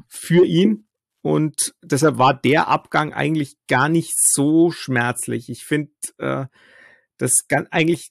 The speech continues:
eine relativ schwierig zu beantwortende Frage, wen man denn da, da tatsächlich jetzt als den schmerzlichsten Abgang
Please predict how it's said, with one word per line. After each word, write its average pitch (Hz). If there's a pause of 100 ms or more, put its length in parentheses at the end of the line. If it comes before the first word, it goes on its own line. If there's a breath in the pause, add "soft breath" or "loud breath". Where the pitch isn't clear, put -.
eine 139
relativ 151
schwierig 175
zu 151
beantwortende 131
Frage, 135 (180)
wen 127
man 143
denn 131
da, 127 (340)
da 120
tatsächlich 135
jetzt 127
als 135
den 131
schmerzlichsten 127
Abgang -